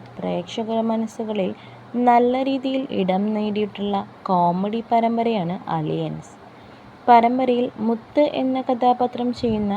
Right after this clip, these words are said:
താരത്തിൻ്റെ കൂടുതൽ വിശേഷങ്ങളിലേക്ക് കടക്കാം. മുത്ത് എന്ന വേഷം ചെയ്യുന്നത് അക്ഷയ എന്ന താരമാണ്.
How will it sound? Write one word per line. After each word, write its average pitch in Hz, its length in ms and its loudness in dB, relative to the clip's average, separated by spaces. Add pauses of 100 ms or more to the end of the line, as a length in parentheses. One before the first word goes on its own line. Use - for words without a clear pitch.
(180)
താരത്തിൻ്റെ 185 760 -2 (480)
കൂടുതൽ 269 520 0
വിശേഷങ്ങളിലേക്ക് 233 1080 -2
കടക്കാം. - 440 -4 (520)
മുത്ത് 269 360 0 (120)
എന്ന 285 260 0
വേഷം 240 460 0
ചെയ്യുന്നത് 180 480 0 (180)
അക്ഷയ 240 500 0 (200)
എന്ന 196 180 -2
താരമാണ്. 165 680 -2